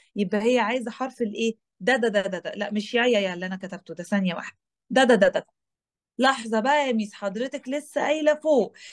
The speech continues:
إن فيرب فيغ هو اللي بياخد الدا، دا، دا. مظبوط. وبصوا فيرب فيغ ده ثابت على موقفه، ما بيغيرش خالص الدو والدو لا والدي الابوستروف والدي، لكن جوي قلنا مكار،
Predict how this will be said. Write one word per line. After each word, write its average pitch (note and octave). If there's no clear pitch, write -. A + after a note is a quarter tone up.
إن A3+
فيرب C4+
فيغ F4
هو D4+
اللي C4+
بياخد C4+
الدا، G#3+
دا، G#3+
دا. -
مظبوط. G3+
وبصوا B3+
فيرب C#4
فيغ C#4+
ده D4+
ثابت C4+
على A#3
موقفه، G#3
ما G#3
بيغيرش A3+
خالص C4+
الدو A#3+
والدو B3
لا C4+
والدي C4
الابوستروف C4
والدي، F3+
لكن G3+
جوي G#3+
قلنا B3+
مكار، G3+